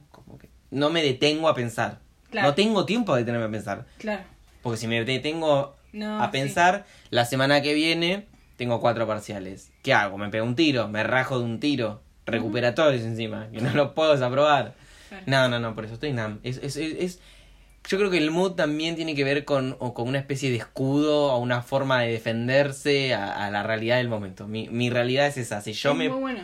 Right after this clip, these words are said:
Speaker 1: si,
Speaker 2: sí.
Speaker 1: si yo me pongo a... me salgo de este mood, estoy seguro que tengo un colapso. Y no avanzo y, y soy mi peor enemigo.
Speaker 2: Ujú.
Speaker 1: Necesito ser eficiente. Estudiar,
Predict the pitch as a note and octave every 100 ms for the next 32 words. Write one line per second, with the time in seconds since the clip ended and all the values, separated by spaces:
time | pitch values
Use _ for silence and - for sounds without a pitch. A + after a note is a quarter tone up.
0 | F#3 _ A3 A2+ A2 A2+ D3 D3 C#3+ D3
1 | C#3+ C3+ B2+ A#2 G2+ E2+ A2 _ _ _
2 | - G2+ G#2 C3 D3+ D3+ C#3+ C#3+ C3 C#3+
3 | D3+ D#3 - _ - B2 B2+ B2+ B2 A2+
4 | A#2+ A#2+ A#2 A2 G#2 A2+ - B2+ B2+ C#3
5 | C#3+ D3 D#3 D3 F#3+ - B2+ A#2+ A2+ G#2+
6 | B2 A#2 C3+ C3 B2+ B2 A#2+ A#2 A2 G#2+
7 | - - - G#3 A#2+ A#2 A2 A2+ C3+ B2
8 | - C3 A#2+ A#2+ - B2 A#2+ A#2 G#2+ G2+
9 | G#2 - - - - _ _ _ B2 A#2+
10 | G#2+ A#2 D#3 F#3 G#3